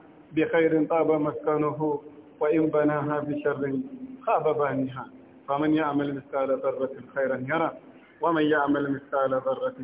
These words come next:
شرا يره. بارك الله لي ولكم في القرآن العظيم،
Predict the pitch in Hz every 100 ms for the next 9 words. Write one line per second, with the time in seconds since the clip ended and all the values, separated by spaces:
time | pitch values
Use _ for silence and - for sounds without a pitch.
0 | 123 135 127 131 131 127 120 - - -
1 | - - 143 139 135 131 135 127 135 131
2 | 131 135 131 131 131 135 127 131 127 127
3 | 127 127 127 170 160 -